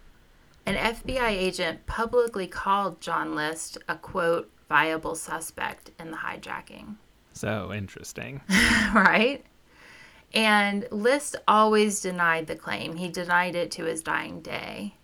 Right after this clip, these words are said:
Speaker 1: And the F B I never found solid evidence linking him to the case. But it remains a really interesting theory.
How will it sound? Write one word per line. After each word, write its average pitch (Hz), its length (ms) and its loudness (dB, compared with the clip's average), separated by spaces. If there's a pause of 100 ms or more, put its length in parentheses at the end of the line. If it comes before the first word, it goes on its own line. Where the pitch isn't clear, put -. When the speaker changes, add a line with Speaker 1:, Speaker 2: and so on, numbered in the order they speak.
(140)
Speaker 1:
And 202 140 4
the 190 100 -4
F 233 180 -4
B 214 100 2
I 196 120 2
never 170 240 4
found 165 320 4
solid 165 380 4
evidence 156 560 0
linking 180 420 -6
him 147 220 -12
to 156 120 -12
the 117 120 -12
case. - 640 -10 (380)
But 170 380 2
it 190 140 -2
remains 185 1120 -2 (180)
a 190 80 -6
really 185 440 -2
interesting - 640 -8
theory. - 500 -6